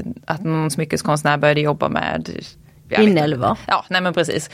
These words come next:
Speaker 1: Eh, det, så någon sån, eh, önskan har jag inte, men däremot så tycker jag det är väldigt spännande om någon liksom omarbetar ett material så pass att man kanske inte kan se dess ursprung,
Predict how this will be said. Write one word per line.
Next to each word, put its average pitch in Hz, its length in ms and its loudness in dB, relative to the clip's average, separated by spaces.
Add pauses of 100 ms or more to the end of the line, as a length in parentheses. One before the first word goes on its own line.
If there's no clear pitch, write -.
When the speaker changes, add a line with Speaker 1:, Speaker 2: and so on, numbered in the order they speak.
(240)
Speaker 1:
Eh, 190 200 4
det, 254 200 4
så 285 160 2
någon 277 180 6
sån, 302 340 2
eh, 277 200 2
önskan 269 280 2
har 190 100 4
jag 180 60 4
inte, 196 180 0
men 202 160 2 (280)
däremot 247 380 2
så 226 60 -4
tycker 285 240 0
jag 277 60 4
det 240 40 4
är 214 60 2
väldigt 180 200 0
spännande 165 440 2
om 175 100 2
någon 160 160 2
liksom - 200 -6
omarbetar 262 880 2
ett 311 140 0
material 220 500 2
så 180 140 -2
pass 170 240 -2
att 165 80 -4
man 170 220 -2
kanske 190 280 -4
inte 208 120 -2
kan 180 120 -4
se 180 200 0
dess 156 180 -2
ursprung, 247 520 0